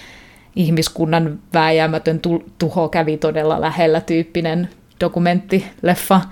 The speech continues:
jossa on vähän radioaktiivisuutta ja radioaktiivisuusääni, mittariääniä. Mutta, mutta jotenkin mua ehkä vähän harmittaa, koska tässä leffassa on mun kaksi lempiasiaa, fysiikka ja, ö,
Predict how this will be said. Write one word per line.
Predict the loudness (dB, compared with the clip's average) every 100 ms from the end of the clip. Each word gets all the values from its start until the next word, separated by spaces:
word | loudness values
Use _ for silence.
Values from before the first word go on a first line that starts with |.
| -12 -20 -20 -20 -10 -2
jossa | 0 0
on | 0
vähän | 0 0 -4 -8 -4
radioaktiivisuutta | 0 2 2 0 0 2 4 4 2 2 2
ja | 2 4
radioaktiivisuusääni, | 2 2 2 -2 0 2 4 2 2 0 2 4 4 2 -6 -18 -20 -4 0
mittariääniä. | 0 2 6 6 4 -4 -2 0 4 6 6 4 -10 -16 -16 -18 -6
Mutta, | -2 -2 0 -2 -2 -12 _ _ _ _ _ _ -4 4
mutta | 8 8
jotenkin | 6 6 4 0 -12 -20 -20 -4 6
mua | 8
ehkä | 8 6
vähän | 6 8
harmittaa, | 8 8 6 4 2
koska | 2 2
tässä | 0 4
leffassa | 6 6 2 0 0 2
on | 4 8
mun | 8 8
kaksi | 4 2 -4 -10 -10
lempiasiaa, | 0 2 4 2 2 2 4 4 2 -2 -12 -20 -10
fysiikka | -4 -2 0 -2 0 0
ja, | 0 -2 -8 -16 -20 _ _ _
ö, | -4 -4 -6